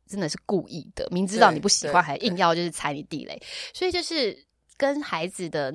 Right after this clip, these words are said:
Speaker 1: 情绪的互动，就是我慢慢的会退到先让他发泄完。因为
Speaker 2: OK。
Speaker 1: 其实也要看到小孩子的个性，我觉得
Speaker 2: 对。
Speaker 1: 陈老板是那种，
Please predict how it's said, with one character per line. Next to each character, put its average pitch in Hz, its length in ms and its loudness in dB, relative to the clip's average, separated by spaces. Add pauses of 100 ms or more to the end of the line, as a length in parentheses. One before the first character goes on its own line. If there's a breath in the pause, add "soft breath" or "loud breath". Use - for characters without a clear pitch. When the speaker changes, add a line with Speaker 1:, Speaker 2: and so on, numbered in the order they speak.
Speaker 1:
情 170 260 -4
绪 240 220 -4
的 170 100 2
互 175 280 -4
动， 151 300 0
就 170 60 -10
是 202 140 -4
我 175 140 -4
慢 202 180 -4
慢 202 240 -4
的 151 140 -8
会 180 240 -2 (360 loud breath)
退 202 300 4
到 180 220 2
先 180 240 -2
让 185 160 0
他 165 120 -4
发 165 300 0
泄 - 280 -4
完。 - 200 -10 (520 loud breath)
因 214 40 4
为 440 120 6
Speaker 2:
OK。 202 220 2
Speaker 1:
其 403 120 6
实 480 80 6
也 440 80 10
要 240 100 10
看 339 160 2
到 359 80 4
小 175 160 0
孩 143 160 -2
子 160 160 -12
的 139 120 -4
个 156 260 -2
性， 165 240 -6
我 175 100 -4
觉 277 140 0
得 359 180 6
Speaker 2:
对。 - 60 -12
Speaker 1:
陈 202 140 -4
老 214 100 4
板 208 120 4
是 196 120 -6
那 208 180 -2
种， 156 180 0